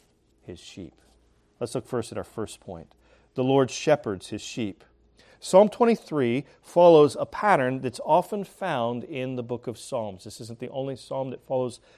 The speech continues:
this pattern. There are many psalms that follow this pattern. The first verse serves as a clue to unlocking the meaning of and understanding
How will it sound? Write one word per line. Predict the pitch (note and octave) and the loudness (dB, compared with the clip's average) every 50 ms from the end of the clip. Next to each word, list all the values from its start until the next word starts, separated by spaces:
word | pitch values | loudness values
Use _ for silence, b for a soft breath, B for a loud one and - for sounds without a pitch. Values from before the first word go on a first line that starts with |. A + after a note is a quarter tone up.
| b b | b b
this | - A#2+ - | -8 -8 -8
pattern. | - - A#2+ A#2+ B2 B2+ A#2 | -6 -2 0 0 0 0 -2
There | G#2 | -6
are | G#2 | -6
many | G#2+ A#2 C3 C3+ D3+ | -4 -4 -2 -2 -4
psalms | D3 - - D3 C3 A#2+ A#2+ B2+ C3 - - b b b b b b | -4 -6 -4 -2 0 0 0 -2 -4 -8 -14 b b b b b b
that | - A2+ - | -8 -8 -6
follow | - - B2+ B2+ C3 C3 | -2 2 4 4 4 4
this | B2 B2 A#2 - | 2 0 -4 -6
pattern. | - - A2 G2+ G#2 A2 A2+ A2+ b b b - | -6 -2 0 0 0 -2 -4 -8 b b b -4
The | B2 B2+ | -4 -4
first | - - - F#3 A3 A#3+ A3+ - - | -4 -2 2 4 4 4 4 0 -6
verse | - C#3+ C3 D#3 G3+ F#3+ B2+ A2+ C#3+ D#3 - - b b b | -12 -6 0 2 4 4 4 4 2 -2 -4 -10 b b b
serves | b - - - - E3+ E3 D#3+ D#3 C#3+ - | b -16 -14 -4 2 4 4 6 4 4 0
as | - - C#3+ C3 B2+ - - | 0 0 0 0 0 -4 -6
a | C#3 A2+ - - | -6 -6 -8 -10
clue | - - - - C4 C4+ G#3 C3+ A2+ A#2 C3+ D#3+ D#3+ b b b b b b - | -18 -10 -4 0 4 4 4 4 4 2 0 -2 -4 b b b b b b -4
to | - D3 C#3 | -2 -2 0
unlocking | - F3+ F#3+ G#3 G#3 F#3+ F3+ E3+ E3+ E3+ - F#3 E3 D#3+ | 4 4 4 6 6 8 8 8 6 6 2 -2 -2 -2
the | D3+ D3+ | -2 -2
meaning | D3 D#3 E3+ G3+ A3 G#3+ G3 D#3 | -2 -2 0 0 2 0 0 0
of | - B2+ C3 C3 C3 | 0 0 0 0 -2
and | B2+ - | -2 -4
understanding | D3+ D3 D3 C#3 - - - E3 F3 F3+ D#3+ C#3+ C3 B2 B2 | -6 -6 -6 -6 -8 -8 -6 -4 -4 -2 -2 -4 -6 -6 -8